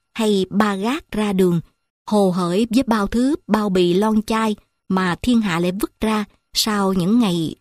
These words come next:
đủ đầy thừa mứa. Có cái nghề nào không cần xem ngày khai trương mà vẫn hăm hở và đầy hy vọng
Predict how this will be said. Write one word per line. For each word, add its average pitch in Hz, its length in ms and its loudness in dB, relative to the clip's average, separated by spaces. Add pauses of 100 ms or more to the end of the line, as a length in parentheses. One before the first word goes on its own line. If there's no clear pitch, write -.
đủ 180 300 0
đầy 170 380 0 (160)
thừa 180 300 0
mứa. 214 400 2 (1200)
Có 302 100 4
cái 320 200 0
nghề 202 180 4
nào 180 380 0
không 233 140 4
cần 175 200 -2
xem 220 320 0
ngày 170 180 0
khai 220 240 -2
trương 226 260 4 (220)
mà 196 320 2
vẫn 190 200 2
hăm 254 260 2
hở 208 400 -2 (120)
và 185 120 4
đầy 175 260 2
hy 254 180 2 (100)
vọng 180 280 0